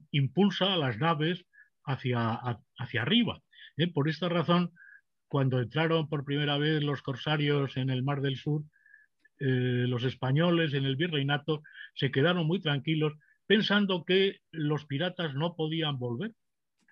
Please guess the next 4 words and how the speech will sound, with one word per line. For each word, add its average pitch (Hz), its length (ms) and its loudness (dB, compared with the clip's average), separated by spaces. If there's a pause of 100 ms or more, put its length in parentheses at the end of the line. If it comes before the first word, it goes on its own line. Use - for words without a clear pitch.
(360)
porque 131 280 -2
únicamente 180 580 2
tenían 175 520 0 (540)
una 170 480 -2